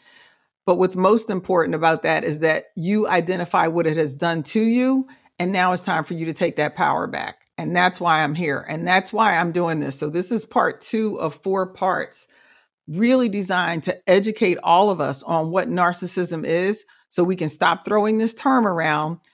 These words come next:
and understand that if you are dealing, uh, with somebody that is making your life a lim-, living hell, whether they're a narcissist or not, we don't know unless you've gone and gotten therapy and they've been, um,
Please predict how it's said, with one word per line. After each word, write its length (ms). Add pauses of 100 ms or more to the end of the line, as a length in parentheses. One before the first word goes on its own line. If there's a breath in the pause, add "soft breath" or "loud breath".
(380 soft breath)
and 180
understand 640
that 100
if 160
you 280
are 140
dealing, 760 (240)
uh, 180
with 160
somebody 540
that 180
is 160
making 440
your 100
life 240
a 40
lim-, 340
living 320
hell, 520 (600)
whether 220
they're 180
a 40
narcissist 640
or 100
not, 320 (540)
we 180
don't 180
know 380 (380)
unless 320
you've 100
gone 300
and 120
gotten 220
therapy 360
and 100
they've 180
been, 420
um, 520